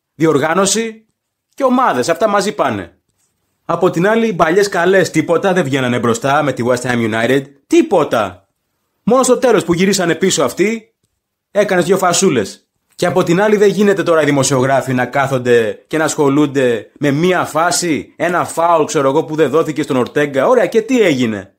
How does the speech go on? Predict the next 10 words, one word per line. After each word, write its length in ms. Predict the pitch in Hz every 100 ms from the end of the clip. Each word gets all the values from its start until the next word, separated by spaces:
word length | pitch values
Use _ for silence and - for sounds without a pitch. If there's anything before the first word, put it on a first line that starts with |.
| _ _ _ _ _
Έδωσε 340 | - 165 151
άλλος 160 | 202 180
πλεονέκτημα, 880 | 170 147 170 202 254 240 254 247 -
ωραία, 300 | - 226 196
μετά 360 | 151 170 247 240
offside. 400 | 240 220 175 117 -
Τι 100 | -
να 160 | 302 285
κάνουμε 360 | 302 294 208
τώρα; 480 | 160 131 107 90 _